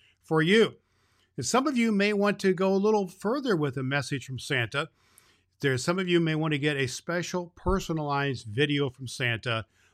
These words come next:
or maybe a special personalized video chat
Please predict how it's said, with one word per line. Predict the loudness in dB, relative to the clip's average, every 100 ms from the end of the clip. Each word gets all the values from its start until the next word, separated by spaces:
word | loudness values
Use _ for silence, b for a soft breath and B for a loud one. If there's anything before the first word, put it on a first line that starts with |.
| b
or | 0 2 2
maybe | 2 2 2 2
a | -2
special | -6 -4 -2 -2 -4 -8
personalized | -4 -2 -2 0 2 2 0 -2 -10
video | -6 0 2 2 0 -2
chat | -6 -10 -6 -2 -2 -4 -8